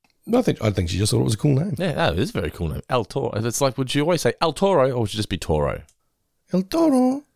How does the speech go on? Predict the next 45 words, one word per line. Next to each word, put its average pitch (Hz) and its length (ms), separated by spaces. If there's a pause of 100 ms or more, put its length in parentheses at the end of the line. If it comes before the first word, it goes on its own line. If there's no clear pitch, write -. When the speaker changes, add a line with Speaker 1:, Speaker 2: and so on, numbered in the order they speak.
(280)
Speaker 2:
<laughs> - 300 (460)
You 330 80
have 302 60
to 285 40
Speaker 1:
El 277 60
Speaker 2:
do - 80
a - 20
Speaker 1:
Toro. 339 140
Speaker 2:
racist 269 400
accent 90 320
at - 80
the 85 40
same 87 220
time. - 140 (420)
<laughs> - 320
Speaker 1:
I 127 80
did. 131 240
Uh, 113 120
yeah, 160 180
well, 165 140
I, 233 80
like, 240 280
I, 233 140
mm, 226 560 (240)
did 180 100
my 180 100
Speedy 180 300
Gonzalez 180 400
accent. 208 380
Speaker 2:
Yeah. 98 260 (480)
<laughs> - 460
My 113 160
next 117 240
question 92 540 (140)
is, - 540 (400)
what - 340 (220)
are 90 220
Homer's 98 260
cousins 85 300
having 82 180
for - 100
dinner? - 280 (420)
Speaker 1:
Uh, 104 320 (240)
lasagna 113 880
and, 95 380